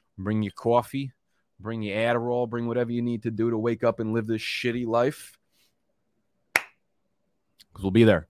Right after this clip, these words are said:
So subscribe to the channel if you're new, and make sure you go hit underdog. All right, keep a close eye on Akeem Hicks and Roquan Smith, 'cause we are nailing this prop if they are out. All right?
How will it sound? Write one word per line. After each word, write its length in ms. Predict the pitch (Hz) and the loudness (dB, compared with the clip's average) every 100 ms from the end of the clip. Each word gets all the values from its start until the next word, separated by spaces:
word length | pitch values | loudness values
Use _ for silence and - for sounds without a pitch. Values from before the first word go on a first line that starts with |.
| _ | _
So 140 | 110 | -6
subscribe 380 | 95 87 117 113 | -6 0 4 4
to 40 | 107 | 4
the 60 | |
channel 240 | 98 117 107 | 0 2 2
if 80 | |
you're 80 | 110 | 8
new, 260 | 160 175 - _ - - | 12 12 10 _ -12 -2
and 140 | 107 | 2
make 140 | 127 | 2
sure 140 | - 135 | 2 0
you 80 | 113 | 4
go 160 | 120 | 4
hit 180 | 120 131 | 4 2
underdog. 520 | 131 127 113 90 78 _ _ _ _ _ _ _ _ - | 2 8 8 8 4 _ _ _ _ _ _ _ _ 2
All 100 | 101 | 4
right, 180 | 120 - | 4 2
keep 160 | 113 | -8
a 20 | |
close 260 | - 131 120 | 0 2 6
eye 200 | 131 123 | 4 6
on 100 | 117 | 2
Akeem 300 | - 135 123 | 0 0 2
Hicks 500 | 117 - - - - _ _ _ _ _ _ | 2 -2 -8 -8 -12 _ _ _ _ _ _
and 100 | 107 | 2
Roquan 380 | 117 113 117 110 | 4 4 4 0
Smith, 460 | - 117 90 - - _ | 2 0 -2 -8 -20 _
'cause 140 | 104 | -6
we 80 | 104 | 0
are 60 | 104 | 0
nailing 460 | 101 110 117 104 | 2 2 2 0
this 100 | 101 | -2
prop 360 | - 113 98 - | 0 4 4 2
if 140 | 92 - | -6 -2
they 100 | 98 | 2
are 160 | 95 | 2
out. 480 | 98 90 - - - _ _ _ _ _ _ _ _ _ _ _ _ - | 2 0 -2 -12 -16 _ _ _ _ _ _ _ _ _ _ _ _ -4
All 60 | 90 | 0
right? 240 | 110 | 2